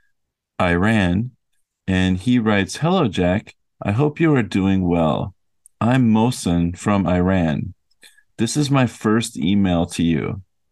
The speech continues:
I have listened to almost all the episodes of the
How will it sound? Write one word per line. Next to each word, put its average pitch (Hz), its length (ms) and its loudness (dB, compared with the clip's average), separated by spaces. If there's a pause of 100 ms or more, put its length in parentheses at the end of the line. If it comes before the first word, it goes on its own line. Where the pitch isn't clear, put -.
(540)
I 107 100 0
have 120 200 0
listened 117 720 0
to 101 240 -2
almost 98 540 0
all 95 260 2
the 101 140 -2
episodes 80 840 -4
of 80 200 -4
the 87 120 -2